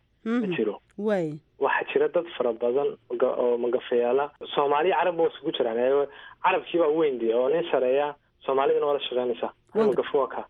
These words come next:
Speaker 2: Halkay joogaan marka?
Speaker 1: Oo dee qaarba meel bay joogaan, qaar Liibiya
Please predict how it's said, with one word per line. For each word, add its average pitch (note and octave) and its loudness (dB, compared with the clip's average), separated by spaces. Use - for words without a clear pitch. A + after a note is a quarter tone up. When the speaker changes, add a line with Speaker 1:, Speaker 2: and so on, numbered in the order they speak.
Speaker 2:
Halkay A#3 0
joogaan F#3 0
marka? F3 -2
Speaker 1:
Oo A#2+ 2
dee A#2+ 2
qaarba B2+ 2
meel C#3+ 2
bay C3+ 4
joogaan, A#2 -6
qaar B2 2
Liibiya C3 2